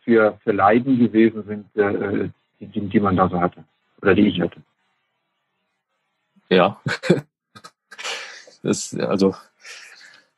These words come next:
Speaker 2: ich, wie du schon sagst, ich kann's mir nicht vorstellen. Also ich denk mir schon,
Speaker 1: Nein.
Speaker 2: dass es, ähm, abartige Schmerzen sein müssen oder wie du sagst, ein dahin vegetieren, ähm, dann macht das Leben auch wenig Spaß und ja,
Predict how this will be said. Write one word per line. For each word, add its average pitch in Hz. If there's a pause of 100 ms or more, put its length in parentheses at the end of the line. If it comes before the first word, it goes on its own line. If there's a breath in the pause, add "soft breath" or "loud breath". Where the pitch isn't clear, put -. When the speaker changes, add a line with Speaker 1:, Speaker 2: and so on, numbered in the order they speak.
(540)
Speaker 2:
ich, -
wie 113
du 156
schon 127
sagst, 135
ich 107
kann's 123
mir 110
nicht 110
vorstellen. 95
Also 95
ich 95
denk 120
mir 101
schon, 110
Speaker 1:
Nein. 104
Speaker 2:
dass -
es, -
ähm, 95
abartige 98
Schmerzen 104
sein 101
müssen 104
oder 92
wie 101
du 98
sagst, 98
ein 92
dahin 107
vegetieren, 107 (460 loud breath)
ähm, 95
dann 95
macht 101
das -
Leben 95
auch -
wenig 95
Spaß -
und 98 (420)
ja, 92